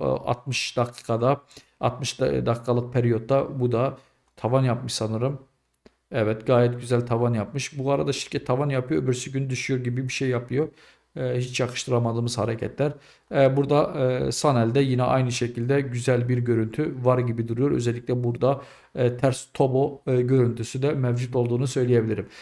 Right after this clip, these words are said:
Yani üç aşağı beş yukarı buradaki ekran görüntüsünü alırsanız böyle kısa vadeli yükselişin başında olan şirketleri görebilirsiniz. Dofer bu arada bu yeni halka arzlardan bir tanesiydi. Bu da güzel bir, e, çıkış yapmış gibi duruyor.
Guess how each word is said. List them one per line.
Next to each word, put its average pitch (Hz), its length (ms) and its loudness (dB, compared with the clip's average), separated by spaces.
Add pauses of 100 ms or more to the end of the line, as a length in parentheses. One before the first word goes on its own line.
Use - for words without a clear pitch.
(160)
Yani 233 160 10
üç 185 220 4
aşağı 165 320 6
beş 165 160 6
yukarı 151 260 4
buradaki 147 340 2
ekran 147 300 2
görüntüsünü 131 360 0
alırsanız 139 600 0
böyle 131 180 4
kısa 147 300 -2
vadeli 131 460 4
yükselişin 135 600 0
başında 139 340 2
olan 143 300 2 (260)
şirketleri 131 540 0
görebilirsiniz. 131 480 2
Dofer 151 400 2
bu 143 120 0
arada 151 320 0
bu 143 60 -4
yeni 139 200 0
halka 131 300 0
arzlardan 131 460 0
bir 120 140 -2
tanesiydi. 123 500 -2 (480)
Bu 131 180 2
da 139 200 4 (100)
güzel 123 400 0
bir, 131 320 -2
e, 120 300 -2
çıkış - 360 -4
yapmış 131 540 -4 (140)
gibi 120 360 0 (100)
duruyor. 123 340 2